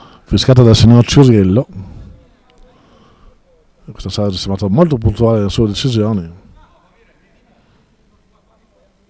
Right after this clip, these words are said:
a distanza di una competenza buona di tutto il gruppo arbitrale dell'M S P Italia.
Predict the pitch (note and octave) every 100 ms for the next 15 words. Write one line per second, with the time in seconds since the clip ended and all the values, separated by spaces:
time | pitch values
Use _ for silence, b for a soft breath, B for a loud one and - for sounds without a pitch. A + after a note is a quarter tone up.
0 | _ _ _ _ _ F2+ F2+ G#2+ A#2 G#2+
1 | G2 F#2+ F2+ - G2+ G#2 B2 A#2 G#2 F#2+
2 | F2 D#2+ - _ _ _ _ _ - -
3 | _ _ _ _ - F#3+ E3+ F#2+ F#2+ G#2+
4 | F2+ F#2+ - - G#2+ G2 F#2+ G2+ A2+ A2
5 | G#2 G#2+ A2 G#2 G#2+ G#2+ G#2 G#2 - G#2+
6 | G2+ G2+ F2 E2+